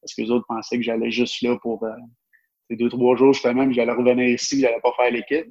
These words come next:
J'avais dit, « Moi, je reviens pas ici, je fais pas l'équipe là-bas, là. » J'ai dit, « Je vous le dis, je vais faire l'équipe. » Je suis allé là-bas, j'ai fait l'équipe, puis quand j'ai fait l'équipe, euh, il y avait d'autres médias là-bas qui m'ont dit, « Ah, Steph, tu fais l'équipe, tu, tu vas jouer sur peut-être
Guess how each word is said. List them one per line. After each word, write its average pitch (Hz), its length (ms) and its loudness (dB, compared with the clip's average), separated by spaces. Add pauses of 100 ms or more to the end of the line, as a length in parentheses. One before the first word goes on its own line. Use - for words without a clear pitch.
(160)
J'avais 120 200 -6
dit, « 117 320 -4 (320)
Moi, 143 80 -2
je 120 60 -2
reviens 113 280 -2
pas 135 80 2
ici, 135 240 -2
je - 160 -6
fais 127 100 -6
pas 127 100 -8
l'équipe 120 340 -4
là-bas, 120 300 -2
là. » 113 120 -10 (380)
J'ai 104 60 -18
dit, « 104 120 -14
Je 101 60 -16
vous 110 80 -6
le 113 60 -6
dis, 131 180 -4
je 123 80 -4
vais 110 140 -4
faire 110 100 -6
l'équipe. » 110 320 -6 (520)
Je - 80 -20
suis 117 80 -6
allé 120 100 4
là-bas, 135 460 6 (300)
j'ai 120 260 4
fait 170 140 4
l'équipe, 156 400 2 (640)
puis 120 720 -2
quand 147 160 2
j'ai 139 140 4
fait 139 140 2
l'équipe, 131 540 4
euh, 120 480 -4
il 123 100 0
y 127 60 4
avait 123 180 6
d'autres 127 200 2
médias 127 320 4
là-bas 127 340 4
qui 127 60 -4
m'ont 117 140 -2
dit, « 113 140 -2
Ah, 135 200 0
Steph, 123 220 -6
tu - 100 -16
fais 120 100 -2
l'équipe, 120 280 -6
tu, - 120 -20
tu - 140 -20
vas 117 100 -4
jouer 120 180 -2
sur - 220 -12 (120)
peut-être 120 200 0